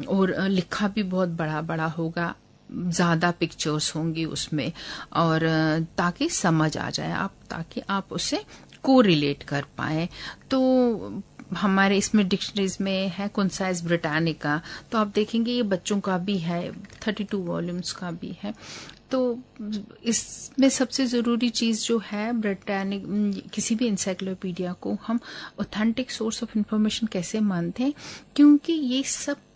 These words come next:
information जो उसमें compile की जाती है, कहीं पर भी, अ, कहीं से भी ली गई information को एक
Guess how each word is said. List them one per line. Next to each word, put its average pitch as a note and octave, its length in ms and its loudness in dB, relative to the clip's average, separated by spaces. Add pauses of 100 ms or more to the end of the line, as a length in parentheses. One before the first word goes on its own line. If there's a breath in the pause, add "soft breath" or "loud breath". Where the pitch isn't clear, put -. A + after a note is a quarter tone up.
(120)
information G3+ 640 0
जो A#3 100 0
उसमें B3 320 -4
compile F3 540 -2
की A3 180 -2
जाती D#3 440 -4
है, F#3+ 160 -2
कहीं F3 240 0
पर G#3+ 240 0
भी, A3 220 -2 (400 loud breath)
अ, F#3 200 4
कहीं G#3+ 260 4
से A#3 180 0
भी A#3 120 -2
ली G3 260 -2
गई G#3+ 120 0
information F3 680 -2
को C4+ 300 -6 (160)
एक A#3+ 460 -2